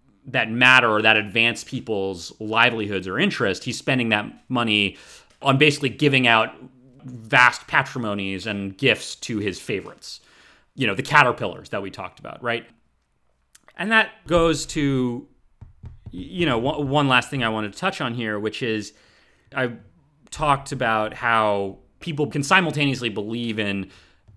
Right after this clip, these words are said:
divine right while also believing that there is a specific task that needs to be done. And I think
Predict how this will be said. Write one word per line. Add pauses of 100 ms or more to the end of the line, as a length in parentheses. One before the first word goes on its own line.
(300)
divine
right
while
also
believing
that
there
is
a
specific
task
that
needs
to
be
done. (420)
And
I
think